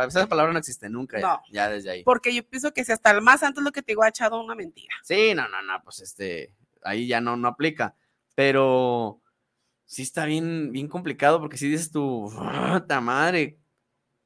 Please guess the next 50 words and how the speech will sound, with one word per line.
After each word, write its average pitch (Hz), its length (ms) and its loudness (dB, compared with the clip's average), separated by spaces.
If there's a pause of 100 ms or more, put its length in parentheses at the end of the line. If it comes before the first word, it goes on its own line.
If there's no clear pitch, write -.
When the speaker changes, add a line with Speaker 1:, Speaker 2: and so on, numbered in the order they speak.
(100)
Speaker 1:
Es 156 160 0
que, 233 140 -4
bueno, 190 260 0
lo 160 220 0
que 151 100 -2
a 135 40 2
veces 190 280 -4
lo 175 100 -2
que 127 100 -10
tratas 165 180 -4
de 165 40 0
hacer 156 200 -2
es 175 100 -6
cubrirte 165 640 -2
a 107 100 -2
ti - 120 -4
mismo. 139 300 0
Decir, 110 180 -6
"¿Sabes 143 200 0
qué? 196 160 -2
Para 139 200 4
evitar 123 280 2
una 233 120 6
bronca, 226 460 2 (420)
pues 110 160 -2
mejor 123 520 0
me 202 180 0
salgo 170 260 -2
por 185 160 0
la, 120 540 0 (160)
por 120 140 -6
la 117 120 -4
tangente 127 600 -4
y 151 240 0
digo, 127 440 0
se 113 140 -4
me 117 140 -2
hizo 123 140 -4
tarde, 139 1200 2
Speaker 2:
Pero 254 260 12
te 139 80 10
Speaker 1:
esto". - 100 6
Speaker 2:
fijas, 320 440 10
hay 233 140 8
veces 262 240 2
que 254 140 4
vas 220 160 6
creciendo 247 420 2
la 254 140 4
mentira. 196 480 -4